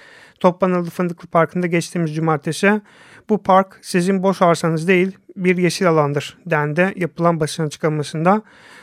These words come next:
Akabinde pazarı pazartesiye bağlayan gecede parka, e, şantiye tabelaları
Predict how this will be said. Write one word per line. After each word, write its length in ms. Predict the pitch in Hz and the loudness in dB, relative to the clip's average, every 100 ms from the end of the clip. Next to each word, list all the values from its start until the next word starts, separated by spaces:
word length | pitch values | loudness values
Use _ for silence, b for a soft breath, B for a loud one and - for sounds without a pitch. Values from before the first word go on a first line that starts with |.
| B | B
Akabinde 500 | 175 202 185 196 208 | -2 0 0 2 2
pazarı 400 | 202 165 180 185 | 2 2 4 2
pazartesiye 640 | 180 175 180 170 - 175 156 | 2 0 0 -4 -4 -2 2
bağlayan 420 | 165 165 165 160 | 2 2 0 0
gecede 380 | 180 170 160 202 | -2 0 -2 -2
parka, 640 | 190 165 156 196 214 208 196 | -2 -2 0 2 2 0 -2
e, 80 | 165 160 160 156 160 175 185 - - _ _ _ | -2 0 0 -2 -2 -4 -8 -12 -20 _ _ _
şantiye 460 | - 165 165 196 190 | 2 4 4 2 0
tabelaları 600 | 170 156 151 151 151 | 0 2 2 0 -2